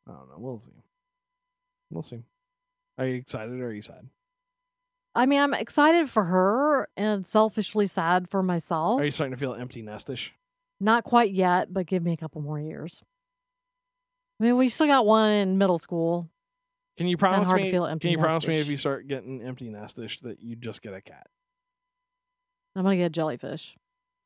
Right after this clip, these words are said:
Speaker 1: You, a jellyfish. You need something you can squish.
Speaker 2: And a cat, because I think it would be really fun to watch the cat
Speaker 1: <laughs>
Speaker 2: watch the jellyfish.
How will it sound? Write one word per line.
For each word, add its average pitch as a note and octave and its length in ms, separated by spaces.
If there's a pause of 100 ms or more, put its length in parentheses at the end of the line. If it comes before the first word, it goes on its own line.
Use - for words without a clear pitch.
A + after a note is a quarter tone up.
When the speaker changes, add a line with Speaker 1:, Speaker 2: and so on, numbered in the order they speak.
(180)
Speaker 1:
You, D3+ 300
a C#3 100
jellyfish. D3 480
You C#3+ 220
need D3 280
something B2+ 380
you A2+ 100
can G#2 180
squish. - 240
Speaker 2:
And A#3 200
a A3 40
cat, F#3 540
because G#3 240
I G#3 60
think A3+ 160
it - 20
would G#3+ 100
be G#3+ 120
really A3 320
fun G#3 260
to F#3+ 60
watch F#3 300
the - 100
cat F#3 340
Speaker 1:
<laughs> - 0
Speaker 2:
watch F3 280
the F3+ 160
jellyfish. E3 680